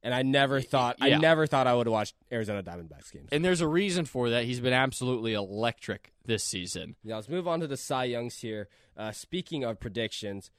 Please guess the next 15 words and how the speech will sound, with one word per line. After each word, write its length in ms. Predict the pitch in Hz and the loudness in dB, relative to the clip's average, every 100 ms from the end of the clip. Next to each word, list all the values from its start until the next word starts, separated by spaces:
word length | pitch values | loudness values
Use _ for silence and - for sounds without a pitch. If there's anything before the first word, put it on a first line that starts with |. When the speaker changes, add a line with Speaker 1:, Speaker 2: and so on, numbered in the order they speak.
| _ _ | _ _
Speaker 1:
Gallen, 400 | - 110 113 107 - - | -6 -4 -2 -6 -10 -14
my 500 | 98 98 104 104 98 | -10 -8 -8 -8 -10
Cy 380 | - - 107 98 | -16 -12 -8 -6
Young 340 | 101 101 135 92 | -6 -8 -10 -16
pick 480 | - 98 98 _ _ _ _ _ _ _ _ _ | -18 -16 -16 _ _ _ _ _ _ _ _ _
before 380 | 98 - 104 101 | -20 -16 -12 -12
the 60 | 95 | -12
season, 460 | - 95 92 98 | -16 -16 -12 -12
and 140 | 92 92 | -12 -12
I'm 100 | 92 | -14
absolutely 640 | 90 92 - 95 92 90 | -14 -16 -18 -18 -18 -18
loving 340 | 82 85 - 76 | -18 -20 -20 -20
that 100 | 69 | -20
so 240 | - 53 - | -20 -20 -20
far. 240 | 64 62 | -20 -20